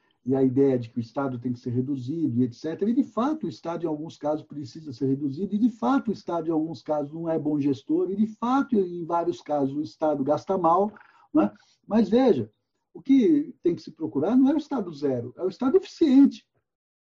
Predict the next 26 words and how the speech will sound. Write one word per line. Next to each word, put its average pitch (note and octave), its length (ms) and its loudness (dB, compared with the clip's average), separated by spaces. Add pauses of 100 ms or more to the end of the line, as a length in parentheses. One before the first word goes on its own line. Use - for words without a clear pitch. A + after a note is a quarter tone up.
(140)
E A#3+ 60 0
não E4+ 100 0
se - 100 -14
procurou G3+ 380 2
o F3 40 2
Estado C3+ 280 -8
eficiente, B2 380 -14
o - 20 -20
que - 80 -20
se - 100 -20
procurou G3 360 0
foi F#3 160 -8
o - 20 -10
Estado D#3 460 -14 (500)
inexistente. F#3+ 840 0 (840)
Esse D4 220 2
mal-estar G3 600 4
só G3+ 360 0
cresceu, G3+ 560 0
só F#3 180 -10
cresceu, A3 560 -2
e C4+ 320 4
os A#3+ 160 2
demagogos C#3+ 600 2
eleitos C#3 500 -2
nessa D3 580 -12